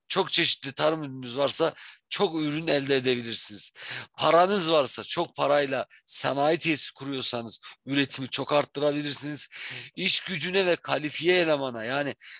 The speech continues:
ameleye ve üniversite mezunu mühendise çok ihtiyacınız vardır. Bunları bol bol kullanabiliyorsanız üretimi arttırırsınız. Teknolojik gelişmeleri yakından takip edebiliyorsanız, kalifiye elemanlarınız size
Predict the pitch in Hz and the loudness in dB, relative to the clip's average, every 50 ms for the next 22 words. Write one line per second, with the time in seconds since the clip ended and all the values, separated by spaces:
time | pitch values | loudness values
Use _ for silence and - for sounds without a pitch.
0 | _ _ - 123 135 143 156 160 160 165 160 170 190 196 180 156 156 156 147 - | _ _ 2 2 4 4 4 4 4 6 6 6 6 4 4 4 4 2 2 2
1 | 143 143 143 151 160 180 180 156 - - 147 147 147 143 135 127 127 139 139 131 | -2 -6 -2 2 4 4 4 4 2 0 0 -4 -6 -6 -4 -6 -6 -6 -6 -6
2 | 123 113 - _ _ _ 120 135 151 156 156 165 151 135 - 135 123 - - 135 | -8 -8 -12 _ _ _ -2 0 2 2 0 0 0 0 0 0 0 -4 -6 -6
3 | 127 120 147 156 - - 156 156 156 156 151 156 156 151 143 151 151 151 151 147 | -6 -6 -8 -8 -4 2 4 4 4 4 2 -2 -4 -2 0 2 2 2 2 0
4 | 147 139 - - - - - - - _ - 131 147 160 160 160 156 151 143 139 | -6 -8 -10 -12 -14 -14 -14 -16 -18 _ -8 -6 -4 2 4 6 6 6 4 4
5 | 143 156 165 165 151 147 139 127 - - 123 127 131 139 139 139 139 143 143 147 | 4 4 4 4 2 0 -2 -4 -4 -8 -2 0 0 0 0 -2 -2 -2 -2 0
6 | 143 139 - 147 139 139 131 - - - - - - _ - 123 131 131 - - | 2 2 2 0 0 2 0 0 0 -2 -12 -18 -18 _ -8 -6 -6 -4 -4 -4
7 | 135 127 127 127 123 - _ 139 143 151 143 - - 160 165 156 - - - - | -2 0 0 0 -2 -2 _ -2 0 2 4 4 4 2 2 2 2 0 0 -4
8 | - - - - _ _ - 151 147 - - 170 175 180 180 185 165 160 151 _ | -14 -16 -16 -18 _ _ -4 -4 -4 -2 -2 -2 0 2 2 2 2 2 0 _
9 | 165 175 165 156 135 135 151 160 165 170 170 160 160 143 147 143 - - 151 151 | -6 -4 -2 -2 -2 -2 -2 -2 0 0 2 2 2 0 0 -2 -2 -6 -10 -2
10 | 160 175 180 175 156 160 160 151 135 147 143 139 131 127 131 131 131 131 127 131 | 2 2 2 2 2 2 2 2 2 0 -4 -4 -6 -6 -8 -8 -8 -6 -4 -4
11 | 127 123 - 131 120 120 110 - - - - - - - - _ - 135 139 151 | 0 0 0 0 -2 0 0 0 -2 -2 -8 -14 -16 -16 -16 _ 0 0 0 2
12 | 151 - - 170 185 180 170 170 160 156 156 156 151 156 151 147 147 143 135 - | 2 0 2 4 4 6 6 4 2 2 2 0 2 0 0 0 0 2 4 4
13 | - - - 143 135 143 135 117 - | 6 6 6 4 2 2 0 -2 -2